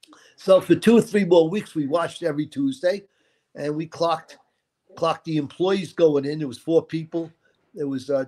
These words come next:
two women and two men. And then at ten o'clock in the morning, U S Customs would come there. They'd knock three times on the door, we noticed, and they would open the door,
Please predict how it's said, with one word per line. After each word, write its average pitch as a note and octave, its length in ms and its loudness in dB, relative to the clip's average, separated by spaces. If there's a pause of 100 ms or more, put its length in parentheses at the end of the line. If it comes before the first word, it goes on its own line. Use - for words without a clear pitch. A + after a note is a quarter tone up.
two F3+ 160 -6
women D#3+ 380 -2
and D#3 80 -12
two F#3 140 -10
men. D3+ 340 0 (440)
And C3+ 180 -6
then F3 260 2 (220)
at - 180 -2
ten F#3 220 2
o'clock E3+ 400 0
in D3+ 80 -12
the C#3+ 60 -12
morning, G3 520 -2 (640)
U F3 180 -2
S E3 220 -6
Customs F3 560 -8
would D3 120 -6
come C#3+ 280 -8
there. D3 320 -4 (580)
They'd F3 220 -8
knock G3+ 340 -4
three G#3 240 -6
times F#3 380 -6
on F3 160 -4
the D3+ 100 -6
door, G3+ 320 2
we F3 140 -8
noticed, D3+ 460 -6
and C#3+ 140 -10
they D#3+ 120 -4
would D3+ 160 -2
open F#3 260 -2
the D#3+ 80 -4
door, D#3 400 2